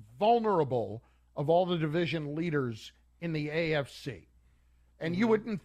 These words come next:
Speaker 1: think that that would be the case when you have the Cincinnati Bengals, who played like they did yesterday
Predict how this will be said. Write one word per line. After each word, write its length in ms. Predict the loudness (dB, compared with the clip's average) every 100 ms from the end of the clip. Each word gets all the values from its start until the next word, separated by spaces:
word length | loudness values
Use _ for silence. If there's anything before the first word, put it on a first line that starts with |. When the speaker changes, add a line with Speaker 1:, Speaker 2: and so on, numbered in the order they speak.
| _
Speaker 1:
think 240 | -2 -2
that 160 | -4 0
that 200 | 0 0
would 160 | -4
be 140 | -4 -6
the 140 | -6
case 520 | -8 -2 -2 -2 -6
when 140 | -8 -6
you 140 | -4
have 220 | -4 -4
the 100 | -4
Cincinnati 560 | -6 -8 -10 -6 -4 -4
Bengals, 480 | 0 -2 0 -2 -2
who 80 | -8
played 280 | -4 -2
like 200 | 0 -2
they 80 | -4
did 200 | -4 -4
yesterday 800 | -4 -6 -8 -8 -4 -2 -2 -4